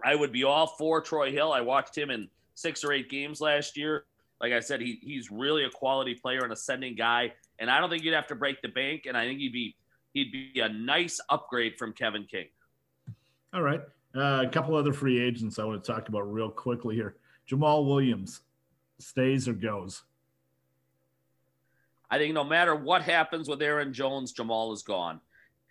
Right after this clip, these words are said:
Speaker 1: He's too similar to A J Dillon. Um, I, I
Speaker 2: Mm-hmm.
Speaker 1: think you need a change of pace if you're gonna turn things over to Dillon. And Gary, I'm,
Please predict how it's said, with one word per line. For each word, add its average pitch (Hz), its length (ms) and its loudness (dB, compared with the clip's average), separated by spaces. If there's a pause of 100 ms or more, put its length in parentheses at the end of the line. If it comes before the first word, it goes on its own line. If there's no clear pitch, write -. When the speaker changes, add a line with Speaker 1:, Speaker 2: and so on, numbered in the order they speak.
(100)
Speaker 1:
He's 127 260 -2
too 180 220 -2
similar 170 440 2
to 160 60 4
A 156 140 4
J 151 200 -2
Dillon. 147 380 -2 (460)
Um, 107 500 2 (300)
I, 120 160 2
I 131 180 0
Speaker 2:
Mm-hmm. 113 60 -6
Speaker 1:
think 147 240 -4
you 147 60 -4
need 143 200 -4
a 117 60 -2
change 139 380 -4
of 120 140 -6
pace 147 600 -6 (260)
if 127 180 -4
you're 135 120 -4
gonna 131 180 -6
turn 143 300 -4
things 135 280 -6
over 131 180 0
to 120 100 -2
Dillon. 135 480 -2 (340)
And 113 160 -8
Gary, 131 360 0
I'm, 113 160 0